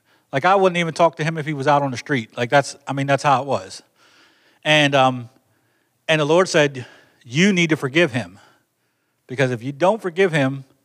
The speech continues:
you're gonna, you're gonna stifle up what I'm giving to you." And I said, "Oh, Lord." I'm like, "I really don't wanna forgive this person,"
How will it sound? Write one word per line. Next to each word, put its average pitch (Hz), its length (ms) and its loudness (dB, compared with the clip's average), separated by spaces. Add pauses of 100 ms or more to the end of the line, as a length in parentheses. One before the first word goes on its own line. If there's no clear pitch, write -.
(920)
you're 147 180 0
gonna, 170 220 2
you're 147 160 -4
gonna 165 160 -2
stifle 170 400 0
up 127 140 0
what 135 120 0
I'm 143 140 0
giving 127 240 -2
to 110 100 -12
you." 95 180 -16 (760)
And 139 100 -6
I 147 80 2
said, 120 200 -4
"Oh, 113 260 -2
Lord." 95 400 -14 (1080)
I'm 135 100 -8
like, 120 320 0 (180)
"I 120 80 -4
really 175 260 6
don't 147 340 2 (320)
wanna 160 180 -4
forgive 156 360 0
this 151 120 -6
person," 98 440 -14